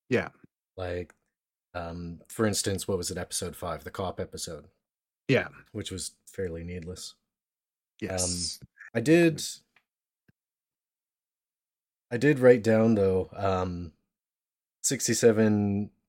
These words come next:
Speaker 2: the way sixty-seven died is the only unexpected thing in the episode.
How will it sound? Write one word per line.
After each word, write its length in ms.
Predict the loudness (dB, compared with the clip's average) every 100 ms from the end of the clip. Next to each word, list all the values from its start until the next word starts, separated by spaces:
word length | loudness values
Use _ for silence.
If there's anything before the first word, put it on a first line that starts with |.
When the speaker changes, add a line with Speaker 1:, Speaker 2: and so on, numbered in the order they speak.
| _
Speaker 2:
the 60 | 4
way 140 | 6
sixty-seven 880 | 4 2 -2 -2 0 0 -2 -4 -8 -12 _ _ _ _
died 380 | -4 -2 -2 -4 -12 _ _ _
is 920 | -6 -2 -2 -2 -6 -8 -8 -8 -10 -18 _ _ _ _ _ _ _ _
the 240 | -8 -6
only 260 | -4 -4 -4
unexpected 600 | -6 -10 -6 -6 -6 -6
thing 160 | -2 0
in 100 | 0
the 100 | 0
episode. 480 | -2 -8 -10 -10